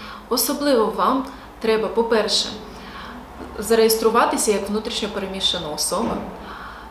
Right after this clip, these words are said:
і далі обов'язково, ем, заключити декларацію з сімейним лікарем. Якщо ви не отримали ще одне із щеплень, обов'язково треба провакцинуватися задля того, щоб убезпечити своє життя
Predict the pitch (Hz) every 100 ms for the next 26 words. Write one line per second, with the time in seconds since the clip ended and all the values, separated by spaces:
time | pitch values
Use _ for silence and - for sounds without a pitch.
0 | - 196 175 196 277 269 - - - -
1 | - 214 208 196 180 175 - 208 254 220
2 | - - - - - 190 180 190 208 -
3 | 202 208 233 233 226 247 196 190 190 175
4 | 170 226 294 185 165 - 208 190 208 254
5 | 262 233 202 196 190 165 160 - 208 202
6 | 269 262 247 247 254 254 233 180 175 190
7 | - - 190 - 202 202 202 170 - -
8 | 220 262 240 190 - - 220 208 196 190
9 | - 208 233 247 - - 190 208 214 220
10 | 196 202 196 185 185 180 175 - - -
11 | - - - - 196 196 185 185 220 269
12 | - - 226 226 233 208 226 - 196 196
13 | - 185 - 185 185 180 - - 208